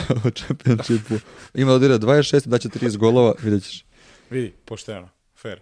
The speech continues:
Speaker 1: Vidi.
Speaker 2: Pa vidi, Watkins je, Watkins je tako, evo, to su ti igrači koji su bili u Championshipu, Watkins, Buendia, Madison. Madison je bio u Norwichu, ako se ne varam.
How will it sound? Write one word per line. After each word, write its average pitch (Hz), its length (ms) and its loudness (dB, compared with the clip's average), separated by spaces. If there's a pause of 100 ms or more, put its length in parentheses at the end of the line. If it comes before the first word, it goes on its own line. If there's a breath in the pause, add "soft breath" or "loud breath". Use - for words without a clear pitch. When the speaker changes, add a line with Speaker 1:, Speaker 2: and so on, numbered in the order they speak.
Speaker 1:
Vidi. 104 420 -8 (760 soft breath)
Speaker 2:
Pa 98 160 -12
vidi, 101 240 -12
Watkins 95 460 -12
je, 131 260 -8
Watkins 110 420 -16
je 123 40 -16
tako, 131 280 -14
evo, 107 80 -14
to - 120 -18
su - 120 -20
ti - 80 -20
igrači 170 280 -12
koji 160 140 -16
su 156 100 -18
bili 160 100 -8
u 147 60 -10
Championshipu, 139 640 -14
Watkins, 98 760 -14
Buendia, 92 920 -12 (1300 soft breath)
Madison. 92 600 -12 (300)
Madison 98 380 -18
je 98 60 -14
bio 101 260 -14
u 98 380 -16 (1000)
Norwichu, 85 1300 -20
ako - 200 -20
se - 100 -20
ne 85 100 -20
varam. 107 340 -20